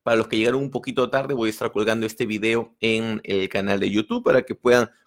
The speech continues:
comentarlo. Les agradecería que comenten y le den like al canal de YouTube para que pesen los videos. Voy a poner una nalgona ahí de miniatura que está, una negra power. La bendición para todos ustedes. Nos estamos viendo próximamente.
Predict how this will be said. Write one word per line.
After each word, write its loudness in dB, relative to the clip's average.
comentarlo. 4
Les 2
agradecería 2
que -12
comenten -2
y -4
le 0
den 0
like 2
al -2
canal 0
de 0
YouTube 2
para 2
que -6
pesen 0
los 2
videos. 2
Voy 6
a 2
poner 4
una 6
nalgona 6
ahí 6
de 4
miniatura 2
que -4
está, 0
una 0
negra 2
power. 2
La 2
bendición 2
para 6
todos 2
ustedes. 2
Nos -10
estamos -4
viendo 0
próximamente. -2